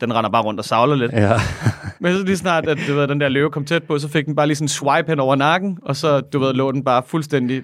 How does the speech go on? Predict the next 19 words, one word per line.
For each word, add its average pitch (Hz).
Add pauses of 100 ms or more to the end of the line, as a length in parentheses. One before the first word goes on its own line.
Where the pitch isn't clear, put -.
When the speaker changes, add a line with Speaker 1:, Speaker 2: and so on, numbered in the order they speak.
Speaker 1:
du 131
ved, 113
som 147
smadrede 143
Lego-klodser. 127 (160)
Speaker 2:
Ja, 123
den 120
fik 135
bare -
en 147
med 139
lappen 123
der. 120
Speaker 1:
Ja, 143
ja. 123 (240)
Speaker 2:
De 110
er 95
også 92
bare, 117